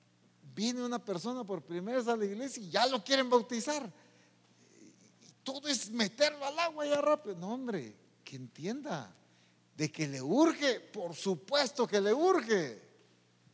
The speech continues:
Pero que le urja no significa que hay que hacerlo alocado. Imagínese al etíope, ¿a qué le urgía nacer de nuevo o no?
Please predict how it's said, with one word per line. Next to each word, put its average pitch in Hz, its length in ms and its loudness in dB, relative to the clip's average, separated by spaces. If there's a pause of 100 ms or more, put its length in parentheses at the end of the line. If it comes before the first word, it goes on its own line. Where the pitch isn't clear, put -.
(480)
Pero 131 260 -6
que 135 160 -8
le 123 140 -8
urja 190 460 0
no 151 160 -6
significa 170 600 -2
que 160 100 -6
hay 135 80 -4
que 139 80 -6
hacerlo 120 300 -6
alocado. 110 560 -6 (2250)
Imagínese 202 640 2
al 175 140 6
etíope, 214 460 4
¿a 165 80 4
qué 262 140 8
le 269 120 4
urgía 190 460 0
nacer 151 320 -2
de 139 100 -8
nuevo 196 300 -2
o 160 40 -6
no? 135 240 -10